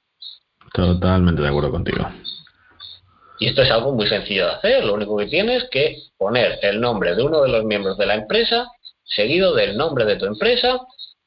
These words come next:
Speaker 2: y de esta forma evitamos que el lector entre en el modo resistencia a la venta de forma automática, porque cuando ve el nombre de una empresa o entidad, lo primero que piensa es, "Me quieren vender".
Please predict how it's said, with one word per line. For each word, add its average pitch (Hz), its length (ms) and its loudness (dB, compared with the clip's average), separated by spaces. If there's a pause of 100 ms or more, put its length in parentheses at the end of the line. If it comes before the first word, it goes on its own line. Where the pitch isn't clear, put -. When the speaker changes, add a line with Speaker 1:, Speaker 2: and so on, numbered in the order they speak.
(120)
Speaker 2:
y 240 360 -4
de 151 80 4
esta 196 240 0
forma 214 280 0
evitamos 151 460 -2
que 117 140 0
el 101 120 0
lector 190 460 0 (440)
entre 165 320 -2
en 160 80 0
el 113 180 0
modo 160 320 2
resistencia 151 600 -2
a - 20 2
la 175 100 2
venta 180 320 0
de 147 120 0
forma 131 260 -2
automática, 123 640 -4 (100)
porque 104 240 0
cuando 95 260 0
ve 143 100 2
el 190 60 0
nombre 180 220 2
de 143 80 2
una 120 100 2
empresa 104 340 0
o 101 60 4
entidad, 95 540 0 (540)
lo 104 200 0
primero 110 300 0
que 151 120 0
piensa 147 320 2
es, 208 120 -2 (220)
"Me 95 140 -4
quieren 135 220 0
vender". 113 380 -2